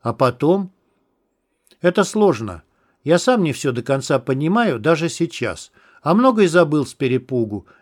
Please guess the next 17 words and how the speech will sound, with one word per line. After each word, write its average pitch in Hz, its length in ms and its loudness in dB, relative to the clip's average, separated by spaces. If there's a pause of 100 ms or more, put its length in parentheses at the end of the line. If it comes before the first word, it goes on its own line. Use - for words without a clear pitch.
еще 139 260 -2
тогда, 127 540 -2 (360)
когда 147 300 2
начался 180 500 2
хаос 196 460 0
и 147 80 -8
мир 165 200 0
взбесился, 135 760 -4 (240)
стал 175 320 2
дикой 170 320 -2
фантасмагорией. 143 1080 -4 (380)
Ну, 208 240 0
словом, 202 400 0
так 190 260 -2
получилось, 156 800 -4 (220)
так 185 240 0
вышло. 120 480 -2